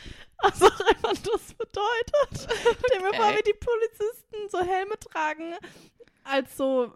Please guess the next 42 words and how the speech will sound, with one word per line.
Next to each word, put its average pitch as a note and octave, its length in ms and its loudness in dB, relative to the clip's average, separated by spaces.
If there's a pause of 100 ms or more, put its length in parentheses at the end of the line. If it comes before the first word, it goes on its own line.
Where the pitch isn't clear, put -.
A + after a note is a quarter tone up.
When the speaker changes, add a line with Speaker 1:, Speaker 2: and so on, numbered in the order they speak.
(140)
Speaker 1:
Bakterium C4 840 0
oder A3+ 240 0 (100)
Viren. B3 800 -2
Also G3+ 200 -2
das G3+ 160 -8
wird A3 140 -8
wahrscheinlich A3+ 440 -2
so G#3 180 0
ein, G#3 260 0 (320)
na, A3 240 6
wie, G#3+ 180 0
wie G3+ 80 -4
kann A3 140 4
man G#3+ 80 2
das G#3+ 120 -6
denn G3+ 120 2
beschreiben? A3+ 580 0
So G3+ 60 -4
Speaker 2:
Ja, G#3+ 40 4
Speaker 1:
eine G#3 120 6
Art G#3+ 180 6
Speaker 2:
so. - 80 -6
Speaker 1:
Kreis A#3+ 300 6
sein B3 160 2
mit A#3 180 4
so A3+ 100 4
einem, A3+ 180 4 (220)
so A3 100 -8
kleinen A3 680 0 (220)
Ärmchen D#4+ 500 2
oder E4 180 -2
so. F4 220 -6 (400)
Und A3 220 4
dann A#3+ 320 4
hinter B3 180 6
jeder A#3 240 2
Straßenecke, A#3 460 4
boom. B3+ 320 6 (340)
Ich, A3+ 160 -14 (140)
<laughs> - 160 -10
keine C4+ 180 4
Ahnung. C#4+ 360 2